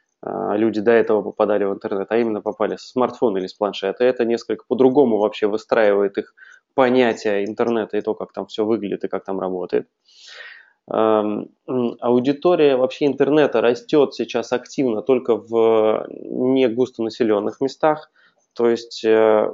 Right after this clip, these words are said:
Москва, Петербург и другие миллионники уже, в общем-то, насыщены очень хорошо, и доступ в интернет там есть. И мобильная связь там хорошая, мобильный интернет тоже хороший, поэтому рост аудитории возможен только как раз там, где,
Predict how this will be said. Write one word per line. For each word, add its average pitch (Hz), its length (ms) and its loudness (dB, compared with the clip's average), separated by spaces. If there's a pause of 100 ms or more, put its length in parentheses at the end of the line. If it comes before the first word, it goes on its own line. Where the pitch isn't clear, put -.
Москва, 120 960 2 (120)
Петербург 117 640 -2
и 123 40 2
другие 123 380 2
миллионники 120 680 2
уже, 110 320 2
в 113 80 2
общем-то, 107 340 -6
насыщены 113 680 -2
очень - 240 -6
хорошо, 113 600 0
и 117 280 2
доступ 117 400 0
в 113 40 -2
интернет 110 360 -2
там 104 160 -4
есть. 131 340 0 (600)
И 104 440 -2
мобильная 117 480 2
связь 110 240 0
там 101 160 -6
хорошая, 117 560 -4
мобильный 110 420 2
интернет 104 400 -2
тоже 147 220 2
хороший, 123 480 0 (340)
поэтому 113 380 2
рост 131 180 0
аудитории 123 420 4
возможен 117 440 2
только 120 300 0
как - 200 -12
раз 117 240 -2
там, 110 240 -2
где, 104 300 0